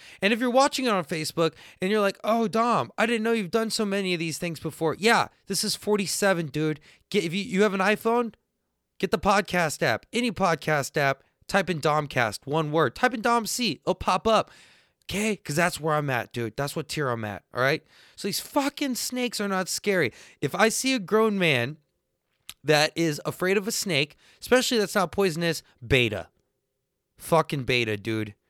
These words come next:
Okay. Oh, well, Indiana Jones was afraid of snakes. Indiana Jones was a character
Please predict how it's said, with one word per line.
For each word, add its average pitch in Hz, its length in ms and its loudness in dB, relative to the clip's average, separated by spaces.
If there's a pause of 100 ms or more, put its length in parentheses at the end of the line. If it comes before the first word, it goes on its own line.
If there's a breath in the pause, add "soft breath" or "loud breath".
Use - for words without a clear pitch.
(680 soft breath)
Okay. 160 280 0 (380 loud breath)
Oh, 117 240 2
well, 151 240 2
Indiana 143 560 2
Jones 147 520 2
was 107 160 -4
afraid 110 400 -2
of 104 100 -2
snakes. 113 540 -4
Indiana 240 400 0
Jones 165 360 0
was 143 120 -4
a 127 60 -2
character 123 640 -2